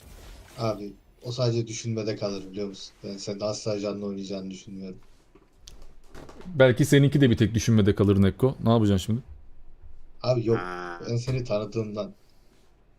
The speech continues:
Speaker 1: Yani
Speaker 2: Doğru
Speaker 1: Can'la
Speaker 2: diyorsun.
Speaker 1: yetenek kiti senin oyun tarzınla gram uyuşmuyor.
Speaker 2: Doğru diyorsun. Kendimi kandırmayayım. Sırf bin sekiz yüzlük geldi diye güzel bir şey gelmiş gibi.
Speaker 1: <laughs>
Speaker 2: Benim için güzel değil. Sokayım Canla'ya.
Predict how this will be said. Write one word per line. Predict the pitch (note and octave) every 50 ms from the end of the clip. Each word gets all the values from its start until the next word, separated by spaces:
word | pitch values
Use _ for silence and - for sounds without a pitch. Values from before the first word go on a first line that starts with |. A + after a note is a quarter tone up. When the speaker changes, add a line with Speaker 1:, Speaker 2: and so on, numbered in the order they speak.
| _ _ _ _ _ _ -
Speaker 1:
Yani |
Speaker 2:
Doğru | A2+ A#2
Speaker 1:
Can'la | A2 - C3 - - - -
Speaker 2:
diyorsun. | F#2 F2 - B2+
Speaker 1:
yetenek | A#2 A2+ - C#3 C#3 D#3 D3 -
kiti | - - A#2+ - D#3+ E3 E3 - - _ _ _ _ _
senin | - - - A#2+ B2 C#3+ C#3+
oyun | C3+ C3 C3+ C3+
tarzınla | B2 C3+ B2+ B2+ B2 A#2+ B2 C3+ C3+ B2+ A2+ G#2 - - -
gram | A2+ A2+ A2 A2
uyuşmuyor. | G#2+ G2+ G2 G2 - - _ - F#2+ - _ -
Speaker 2:
Doğru | - C3+ - C#3 B2+ A2+
diyorsun. | G#2+ G2+ F#2+ -
Kendimi | - G#2 G#2 G#2+ G#2+ G2+
kandırmayayım. | - G#2+ G2+ G2+ G#2+ G#2 G2+ F#2 F2+ F#2 - _ _
Sırf | - - - A#2 - - - - -
bin | A#2 A2+
sekiz | G#2+ - A2 G#2 - A#2+ G#2+ G2+
yüzlük | G#2+ G2+ G2 G#2 G2+ -
geldi | A2+ G#2+ G2+ G2 A2 G2+
diye | G2+ G2 G2+
güzel | G#2 G#2 G2+ G2+ G#2+ G#2 G2+
bir | G2+
şey | - A2 G2+
gelmiş | G#2 G2+ G2+ G2+ - -
gibi. | - F#2+ A2 - - A#2 A#2+ - B2+ A#2+
Speaker 1:
<laughs> | - _ _ _ _ - -
Speaker 2:
Benim | - C#3+ C#3 C3+ A#2+
için | - - B2 A#2
güzel | A2 G#2+ A#2 A2 G#2+ G#2
değil. | G#2 F#2+
Sokayım | F2+ - - B2+ - A2 A2 A2 A2+
Canla'ya. | G#2 A2 G#2 G#2 G2 F#2 F2 E2+